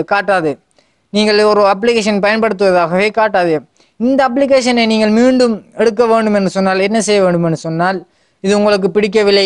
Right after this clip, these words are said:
இதனை un-, uninstall பண்ண வேண்டும் என்று சொன்னால் ஹிடனை, ஹிடனில் இருக்கக்கூடிய அப்ளிகேஷனை முதல் நீங்கள்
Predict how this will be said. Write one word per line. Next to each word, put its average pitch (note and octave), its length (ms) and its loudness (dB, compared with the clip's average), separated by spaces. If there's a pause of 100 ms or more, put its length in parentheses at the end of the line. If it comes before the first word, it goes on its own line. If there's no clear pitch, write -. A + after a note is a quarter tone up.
இதனை G3+ 280 2
un-, G#3+ 160 -4 (120)
uninstall A3 480 0
பண்ண G#3 200 -2
வேண்டும் G3 240 0
என்று F3 140 -6
சொன்னால் F#3+ 340 -2
ஹிடனை, A3+ 340 0 (760)
ஹிடனில் A#3+ 420 2
இருக்கக்கூடிய G3+ 460 0
அப்ளிகேஷனை G3+ 580 0
முதல் G3 180 0
நீங்கள் G3 220 0